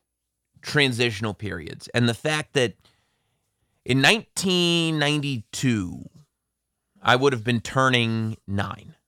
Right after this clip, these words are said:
right? Nineteen ninety-two was my first live W W E show. It was SummerSlam ninety-two. I was living in England at the time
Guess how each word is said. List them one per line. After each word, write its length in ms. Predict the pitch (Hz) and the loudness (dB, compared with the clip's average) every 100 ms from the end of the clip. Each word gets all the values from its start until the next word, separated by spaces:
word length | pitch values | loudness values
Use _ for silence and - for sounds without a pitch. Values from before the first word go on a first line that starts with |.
| _ | _
right? 320 | - 104 104 - _ _ _ _ _ _ _ _ _ _ | -4 -2 -2 -6 _ _ _ _ _ _ _ _ _ _
Nineteen 220 | 135 190 | 0 2
ninety-two 280 | 214 190 160 | 2 2 2
was 120 | 156 | 0
my 140 | 135 117 | 0 -2
first 500 | - 131 113 - - _ _ _ _ | 2 0 0 -8 -16 _ _ _ _
live 360 | - 117 113 110 | 2 4 4 4
W 200 | 107 107 | -2 -2
W 300 | 98 95 98 | -2 -4 -6
E 60 | 95 | -6
show. 140 | - | -8
It 120 | - | -10
was 100 | - | -10
SummerSlam 600 | - 143 139 123 131 120 | 0 2 2 2 0 2
ninety-two. 580 | 110 110 104 - 101 95 - | 2 0 -2 -4 -6 -6 -4
I 80 | 107 | -4
was 100 | 110 | 0
living 180 | 127 131 | 2 2
in 80 | |
England 380 | 120 107 101 98 | 0 0 0 -4
at 120 | 98 | -8
the 80 | - | -12
time 340 | - 95 98 | -6 -4 -4